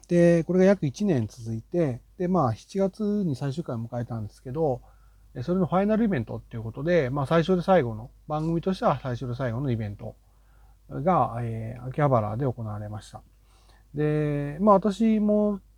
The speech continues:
初めの頃、初めの頃っていうか、この番組やるよっていう生放送が最初あって、それを見てて、で、それからまあ、一年間毎回見てたので、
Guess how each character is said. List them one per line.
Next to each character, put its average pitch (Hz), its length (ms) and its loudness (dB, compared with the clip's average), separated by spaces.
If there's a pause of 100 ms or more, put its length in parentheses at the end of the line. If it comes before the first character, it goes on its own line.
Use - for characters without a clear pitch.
(140)
初 185 300 0
め 202 140 6
の 208 140 4
頃、 175 300 6 (100)
初 156 220 0
め 196 100 4
の 190 100 4
頃 175 180 6
っ 120 40 -4
て 117 60 -10
い - 20 -4
う 117 40 -2
か、 117 220 0 (180)
こ 180 100 2
の 190 60 4
番 202 160 8
組 208 140 4
や 165 80 6
る 170 80 4
よ 202 200 6
っ - 20 -8
て - 180 -12
い 117 240 -2
う - 40 -6
生 139 220 -4
放 170 180 0
送 123 160 -8
が 107 80 -8
最 120 140 -6
初 123 120 -10
あ 120 40 -4
っ 123 60 -12
て、 123 380 -10
そ 180 120 -6
れ 180 60 2
を 180 280 4
見 180 120 0
て 117 140 -6
て、 117 320 -8 (680)
で、 175 280 2
そ 190 120 -2
れ 175 60 0
か 190 100 4
ら 185 100 6
ま 180 120 4
あ、 - 20 4
一 127 160 -2
年 143 140 -4
間 113 160 -4
毎 113 160 -6
回 117 140 -6
見 123 120 -2
て 120 100 -14
た 101 140 -14
の 104 120 -12
で、 120 260 -4